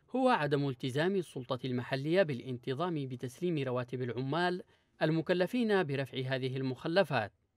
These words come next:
حسب ما ذكر صندوق النظافة والتحسين، وهو ما أدى إلى توقف العمال عن عملهم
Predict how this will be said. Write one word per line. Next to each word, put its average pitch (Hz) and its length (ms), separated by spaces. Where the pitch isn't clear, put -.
حسب 233 300
ما 196 220
ذكر 135 340
صندوق 139 440
النظافة 123 540
والتحسين، 127 640
وهو 208 340
ما 139 280
أدى 139 240
إلى 123 260
توقف 143 380
العمال 135 480
عن 123 160
عملهم 170 680